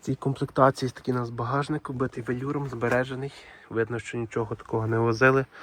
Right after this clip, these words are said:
не знищений. Тут у нас усилювач, такий вішачок для пакету з продуктами,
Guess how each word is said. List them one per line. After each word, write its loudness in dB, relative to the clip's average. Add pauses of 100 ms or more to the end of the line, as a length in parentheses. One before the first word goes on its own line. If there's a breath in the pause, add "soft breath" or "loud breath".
(380 loud breath)
не 6
знищений. 2 (1200 loud breath)
Тут 0
у 0
нас -2
усилювач, 8 (2250 loud breath)
такий 4
вішачок 2 (1200 loud breath)
для 0
пакету 2
з -6
продуктами, 6